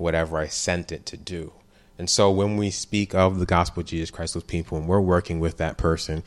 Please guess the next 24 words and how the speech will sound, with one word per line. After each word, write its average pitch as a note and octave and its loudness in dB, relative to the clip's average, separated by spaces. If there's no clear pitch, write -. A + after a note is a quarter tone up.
step - 2
by E2 -2
step, D#2 -4
guiding E2 4
them D#2+ -6
through E2+ 4
towards F#2 6
Christ D#2+ 2
and E2+ -6
helping E2+ -2
them E2 -2
understand D#2+ -2
who F2 2
God D#2+ 0
is D2+ -6
and, D#2 -10
and D#2 -8
why E2+ 4
he E2+ -4
loves E2 2
them D2+ -6
so D#2+ 0
much, E2 2
um, D#2 0